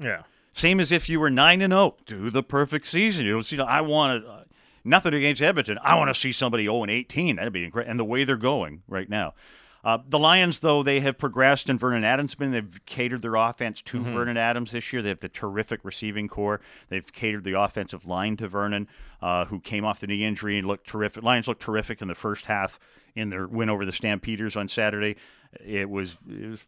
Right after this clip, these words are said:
Speaker 2: pretty pedestrian second half. Stamps, uh, made some changes, uh, in their schemes, and the Lions offense never really caught up to it, but the, uh, Lions defense continues to be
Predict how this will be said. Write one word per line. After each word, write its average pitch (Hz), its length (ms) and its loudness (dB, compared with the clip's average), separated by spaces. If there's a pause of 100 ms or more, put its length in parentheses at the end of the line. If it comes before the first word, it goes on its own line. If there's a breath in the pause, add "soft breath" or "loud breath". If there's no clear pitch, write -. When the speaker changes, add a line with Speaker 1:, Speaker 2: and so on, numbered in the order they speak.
Speaker 2:
pretty 117 400 -2 (840)
pedestrian 113 720 0
second 113 360 -2
half. 107 380 0
Stamps, - 520 -2
uh, 107 140 -8
made 104 380 -4
some 101 220 -8
changes, 104 600 -2 (580)
uh, 98 300 2
in 110 160 -2
their 104 160 -2
schemes, 113 600 -2
and 101 260 -2
the 98 60 -4
Lions 104 260 -2
offense 101 360 -2
never 98 140 -6
really 98 200 -6
caught 95 260 -2
up 98 160 0
to 95 160 -6
it, - 140 -8
but 90 280 -6
the, 87 300 -4
uh, 85 100 -2
Lions 95 320 -2
defense 98 540 -8
continues 87 460 -10
to 85 100 -12
be 82 200 -10